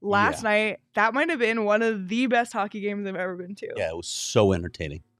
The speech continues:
Speaker 2: Great crowd, great game, fast-paced, unbelievable skill on display. First of all, Logan Cooley, Matthew Knies, and Jimmy Snuggerud.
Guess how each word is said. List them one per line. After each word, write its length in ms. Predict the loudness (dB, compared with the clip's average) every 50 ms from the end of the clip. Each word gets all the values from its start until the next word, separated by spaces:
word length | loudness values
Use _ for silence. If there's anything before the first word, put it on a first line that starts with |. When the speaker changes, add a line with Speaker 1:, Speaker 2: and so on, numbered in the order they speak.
| _ _ _ _ _ _ _
Speaker 2:
Great 220 | 0 0 0 0
crowd, 440 | 2 2 2 4 4 4 2 0 -4 _ _ _ _ _ _ _
great 240 | 0 0 0 2 2
game, 300 | 2 2 4 4 2 0
fast-paced, 1000 | -4 -8 -10 -2 0 0 0 0 -4 -2 2 2 4 4 2 0 -4 -10 -16 _ _ _ _ _ _ _ _
unbelievable 680 | 2 2 4 4 4 4 4 4 4 4 4 2 0 0
skill 260 | 2 2 2 4 4
on 140 | 4 2 0
display. 500 | -2 -6 0 2 4 4 6 4 2 0 -6 -18 -20 -20 -20 _ _ _ _ _ _ _
First 260 | 0 2 2 2 0 -2
of 100 | -2 0
all, 340 | 0 0 0 -2 -4 -8 _ _
Logan 320 | 0 0 2 2 2 0 2
Cooley, 520 | 2 2 2 4 4 4 2 2 0 0 0
Matthew 380 | 2 2 2 2 2 0 2
Knies, 300 | 4 4 4 4 4 2
and 100 | 0 -2 -2
Jimmy 180 | 0 0 0
Snuggerud. 540 | -2 0 2 2 2 4 2 2 2 0